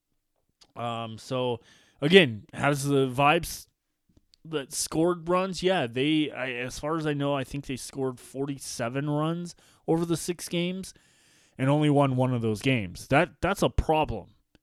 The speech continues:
'Cause when I looked across the league this weekend, or this past weekend, or, um, I think it was yesterday I was looking at it, most of the teams did not score that many points.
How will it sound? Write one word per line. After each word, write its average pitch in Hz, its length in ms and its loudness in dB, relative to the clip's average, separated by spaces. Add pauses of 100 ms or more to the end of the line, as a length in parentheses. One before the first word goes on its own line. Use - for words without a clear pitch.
(760)
'Cause 135 320 0
when 131 240 -2
I 147 140 0
looked 170 320 0
across - 560 2
the 123 140 0
league 127 560 -4 (560)
this 156 240 4
weekend, 170 420 0
or 127 160 -2
this 123 220 -2
past 143 340 -2
weekend, 143 560 -2
or, 104 540 -8
um, 101 560 -14 (100)
I 117 40 -18
think 147 240 -10
it - 20 -6
was 110 300 -10 (480)
yesterday 160 580 -10
I 175 60 -8
was 165 160 -10
looking 175 280 -10
at 180 140 -8
it, 185 220 -12 (760)
most 139 680 0 (100)
of 139 380 -2
the - 100 0
teams 190 880 -4 (1800)
did 135 320 0
not 131 400 0
score 127 400 -2
that 117 200 -2
many 113 220 -6
points. - 560 -10